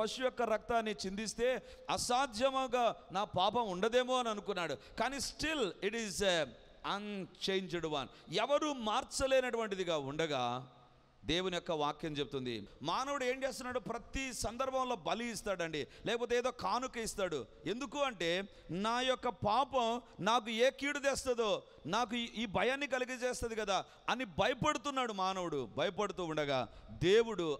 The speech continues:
ఆ పాపానికి పరిష్కారం ఇవ్వాలని కోరుతున్నాడు. మాటి మాటికి బలులు ఇస్తుంటున్నాడు. అంటే ఒక పాపం జ్ఞాపకం వచ్చినప్పుడు, "ఇది చేశాను కదా, ఇది జరిగింది కదా, ఇది చేయకూడదు కదా, వాళ్ళ ఆస్తి తీసుకున్నాను కదా, వాళ్ళకి మోసం చేశాను కదా,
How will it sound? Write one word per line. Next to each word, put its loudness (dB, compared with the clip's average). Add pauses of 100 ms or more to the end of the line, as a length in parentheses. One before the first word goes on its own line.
(120)
ఆ 2
పాపానికి 0
పరిష్కారం -2
ఇవ్వాలని -4
కోరుతున్నాడు. -6
మాటి 2
మాటికి 2
బలులు -2
ఇస్తుంటున్నాడు. -4 (160)
అంటే -2
ఒక 2
పాపం 4
జ్ఞాపకం -2
వచ్చినప్పుడు, -2 (160)
"ఇది -2
చేశాను 0
కదా, 0 (120)
ఇది -4
జరిగింది 0
కదా, 0 (120)
ఇది -2
చేయకూడదు -2
కదా, 2 (140)
వాళ్ళ 2
ఆస్తి 0
తీసుకున్నాను -4
కదా, 0 (160)
వాళ్ళకి 2
మోసం -2
చేశాను 0
కదా, -2